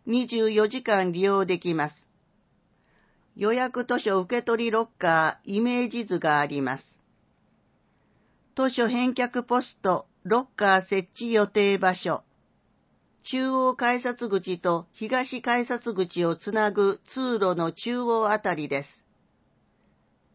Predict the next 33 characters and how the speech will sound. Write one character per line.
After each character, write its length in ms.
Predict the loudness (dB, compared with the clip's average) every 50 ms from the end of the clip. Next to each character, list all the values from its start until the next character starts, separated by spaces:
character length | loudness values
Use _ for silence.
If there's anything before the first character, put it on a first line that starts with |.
| _ _ _ _ _ _ _ _ _ _ _ _ _ -6
開 280 | 0 0 0 0 0
館 260 | 0 0 2 2 2
時 160 | 0 -4 -6 -2
間、 340 | 2 2 2 2 2 -2 -10 _ -10 -4
午 200 | 0 0 0 2
前 240 | 2 2 2 2 2
九 180 | 0 -2 -4
時 160 | -2 -2 -4 0
か 140 | 0 2
ら 240 | 4 4 4 4 2 0
午 160 | 0 0 0 2
後 180 | 4 2 0
九 160 | 2 0 -4
時。 240 | -4 -4 -6 -10 -12 _ _ _ _ _ _ _ _ _ -10
休 240 | -6 -4 -4 -4 -2
館 320 | 0 2 2 4 2 2
日、 280 | 0 0 0 0 -2 _ _ _ -12 -2
第 300 | 2 2 2 2 2 2
四 240 | 2 2 2 2
月 260 | 2 2 2 2 0 0
曜 300 | 2 4 4 4 2 2
日、 240 | 0 -4 -6 -8 _ _ _ _ _ _ -12 -6
祝 260 | -6 -4 -4 -4 -4
日 260 | -4 -4 -6 -4 -2
の 180 | 0 0 2 4
場 220 | 4 6 6 6
合 180 | 4 4 0 -2 -4
開 280 | -2 0 2 2 0
館。 320 | 0 2 4 4 4 2 -2 _ _ _ _ _ _ _ _ _ _ _ _ _ -2
年 260 | 0 2 2 2 2 2 2 0
末 120 | 0 -2 0
年 240 | 0 2 2 0
始。 320 | -2 -4 -8 -10 -10 -10